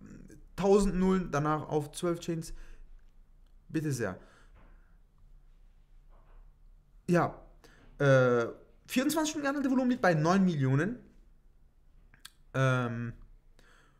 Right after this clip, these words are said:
das Ganze wurde von CoinMarketCap-Team noch nicht überprüft, deswegen dieses Symbol hier.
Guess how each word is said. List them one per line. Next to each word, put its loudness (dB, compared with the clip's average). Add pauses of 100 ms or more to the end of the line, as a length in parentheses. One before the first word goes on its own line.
(160)
das -2
Ganze 2
wurde 2
von -4
CoinMarketCap-Team -2
noch 2
nicht 0
überprüft, -6
deswegen -4
dieses -4
Symbol -4
hier. -2